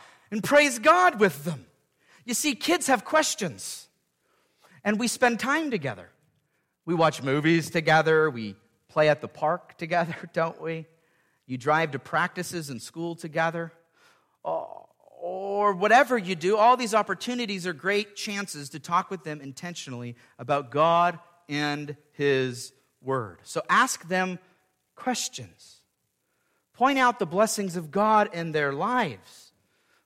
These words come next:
Point out the beauty of creation. Thank Him for the vacation that you're on. Thank Him for the meal, for your job, for their friends, for their family, for their school and teachers, for their sports. Thank Him. Pray to Him.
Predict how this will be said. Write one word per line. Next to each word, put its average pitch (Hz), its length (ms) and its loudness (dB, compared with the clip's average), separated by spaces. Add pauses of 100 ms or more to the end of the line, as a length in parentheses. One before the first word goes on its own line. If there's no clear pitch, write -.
Point 254 220 -2
out 247 140 -2
the 208 80 0
beauty 226 380 -4
of 202 140 -2
creation. 220 800 -2 (1040)
Thank 277 360 0
Him 240 380 2
for 226 240 2
the 214 80 -6
vacation 220 640 0
that 208 200 -2
you're 208 160 2
on. 220 360 4 (260)
Thank 277 280 2
Him 262 180 -2
for 220 140 -6
the 208 120 -2
meal, 214 400 0
for 202 240 2
your 202 280 4 (220)
job, 175 540 6
for 208 260 0
their 190 300 4
friends, 220 560 -2
for 214 240 -2
their 196 280 0 (160)
family, 220 760 2 (260)
for 220 220 4
their 214 140 4
school 240 420 -4
and 196 180 -4
teachers, 208 760 -4 (220)
for 240 240 6
their 214 180 4
sports. - 760 2
Thank 262 300 -2
Him. 175 200 0
Pray 262 300 2
to 254 100 6
Him. 156 320 -2